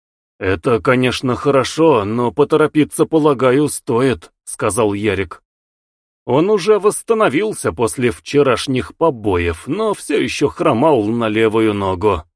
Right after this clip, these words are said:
Сейчас друзья шли сквозь сгущающийся сумрак Галилео,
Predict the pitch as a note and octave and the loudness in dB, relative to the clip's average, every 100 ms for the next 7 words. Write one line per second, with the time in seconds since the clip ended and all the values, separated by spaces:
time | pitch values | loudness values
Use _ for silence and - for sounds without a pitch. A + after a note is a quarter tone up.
0 | _ _ _ _ _ _ _ _ _ _ | _ _ _ _ _ _ _ _ _ _
1 | _ _ _ _ - A#2 - - G3 G#3 | _ _ _ _ -8 -8 -4 0 0 0
2 | - A#2 G3 C#3 B2+ F3 F3 - D3 F3 | -2 -2 0 0 2 2 2 0 -2 -2
3 | E3+ - B2 D#3+ E3 A2+ G#2 E3+ - F#3 | -4 -4 0 0 0 -4 -4 -4 0 2
4 | F3 E3 - F3 D#3+ - E3 - D3 D3+ | 2 0 -4 -6 -4 -2 -2 2 4 4
5 | C3+ C#3 - G2+ B2 A2+ A2 E3 E3 D3+ | 4 2 0 0 2 4 2 4 4 4
6 | D3+ | 2